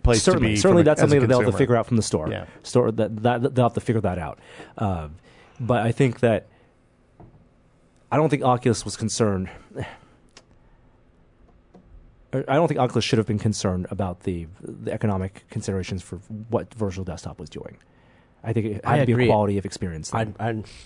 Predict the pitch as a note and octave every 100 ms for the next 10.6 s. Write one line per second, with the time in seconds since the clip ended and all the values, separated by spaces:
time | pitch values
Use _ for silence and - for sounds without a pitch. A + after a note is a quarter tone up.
0 | - - - - A#2+ D#3+ D3+ C3+ A#2+ B2
1 | - A#2 G2+ - _ - - B2 A#2 A2+
2 | - A2+ G#2+ G2+ - G#2 G2 G#2 G#2 B2
3 | B2+ C#3 C3 C#3 G#2 A2 A2 G2+ F#2+ A2
4 | B2 A#2 G#2+ G2+ F#2+ G2+ F#2+ F#2 - F2+
5 | - D#2+ D#2+ E2+ E2 D2+ - - - -
6 | - _ - A#2+ - A#2 A2+ D#3 D#3+ D#3+
7 | C3+ - - - E3 D#3 G#2 A2 F#2+ F2
8 | E2 E2+ F#2+ F2+ - F2 G#2+ C3 G#2 D2
9 | - C#3 E3 C3+ - C#3 C3+ F#2 - -
10 | B2+ A#2+ C#3 F3 G3